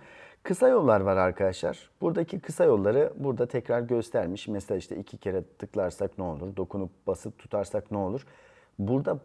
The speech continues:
bu fonksiyonlara atamalar yapabiliyorsunuz. Sesli asistanı uyandır veya şarkıyı favorilere ekle. Yani bir şarkı dinliyorsunuz. İki saniye basılı tutarsanız bu sefer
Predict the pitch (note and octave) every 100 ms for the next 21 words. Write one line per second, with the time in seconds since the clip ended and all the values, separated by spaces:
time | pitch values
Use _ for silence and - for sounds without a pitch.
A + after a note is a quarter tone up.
0 | _ C3+ C3+ C#3+ C#3 - C#3 C#3 D#3 F3+
1 | G2+ B2 A#2+ B2 B2+ A2+ G#2 A#2 A2 A2+
2 | G#2 F2+ E2 - _ _ _ - - A2+
3 | - - G#2+ - B2 C3 B2+ - A2 F2+
4 | F#2+ D3 - - _ - A#2+ C3+ B2 F#3+
5 | A3+ _ - - C#3+ C3+ C3+ C3+ D3 D3
6 | C3+ A#2 G#2 A2 C3+ A2+ - F2+ G2 G#2
7 | G#2 A#2+ C3 C3 C#3 B2 G2+ F#2+ - C3+
8 | - - _ _ - C#3 C#3+ A#2 G2+ G#2
9 | B2 A#2 A2+ G#2 C3+ C3 G#2 B2+ C#3+ C3+
10 | B2 A2+ C#3